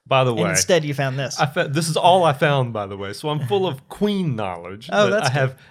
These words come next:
Speaker 1: absolutely no use for.
Speaker 2: Yeah.
Speaker 1: But, but I did find it interesting, though, that she was there for that long.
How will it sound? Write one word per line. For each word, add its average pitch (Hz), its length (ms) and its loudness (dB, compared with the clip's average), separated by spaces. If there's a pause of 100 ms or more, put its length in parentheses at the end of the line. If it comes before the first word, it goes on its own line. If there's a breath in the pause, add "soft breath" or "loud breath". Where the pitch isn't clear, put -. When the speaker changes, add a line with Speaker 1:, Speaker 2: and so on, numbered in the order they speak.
Speaker 1:
absolutely 170 600 -2
no 139 160 2
use 131 360 -2
for. 95 340 -14 (220 loud breath)
Speaker 2:
Yeah. 139 120 -8
Speaker 1:
But, 135 240 0
but 226 120 0
I 226 100 0
did 269 200 -10
find 160 280 -4
it 123 140 -8
interesting, 139 680 -6
though, 95 300 -8 (260 soft breath)
that 110 320 -4 (140)
she - 200 -8
was 131 280 -2
there 113 260 0
for 107 200 -10
that 90 240 -8
long. 82 360 -14